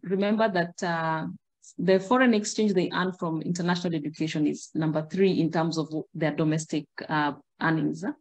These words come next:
And so therefore, so therefore they do have a lot of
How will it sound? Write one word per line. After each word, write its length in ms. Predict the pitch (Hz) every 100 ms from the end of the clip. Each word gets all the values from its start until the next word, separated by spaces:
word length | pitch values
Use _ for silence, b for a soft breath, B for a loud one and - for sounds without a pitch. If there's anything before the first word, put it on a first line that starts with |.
| _ _ b b
And 160 | 190 180
so 140 | 220
therefore, 420 | 202 202 202 -
so 80 | 240
therefore 300 | 220 233 233
they 160 | 208 190
do 320 | 175 240 277
have 380 | 254 202 202 202 b b
a 80 | 175
lot 260 | 180 208 208
of 260 | 208 196